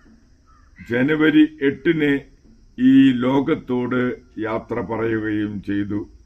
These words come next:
വിശുദ്ധ ത്രസീലിയായുടെയും വിശുദ്ധ എമിലിയായുടെയും മധ്യസ്ഥം യാചിച്ച് ഇന്നത്തെ ഈ നല്ല ദിവസത്തിലേക്ക് നമുക്ക് പ്രവേശിക്കാം.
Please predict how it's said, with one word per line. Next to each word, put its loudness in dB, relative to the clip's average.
വിശുദ്ധ -6
ത്രസീലിയായുടെയും 4
വിശുദ്ധ -8
എമിലിയായുടെയും 6
മധ്യസ്ഥം -6
യാചിച്ച് 0
ഇന്നത്തെ -2
ഈ 4
നല്ല -2
ദിവസത്തിലേക്ക് -4
നമുക്ക് -10
പ്രവേശിക്കാം. -2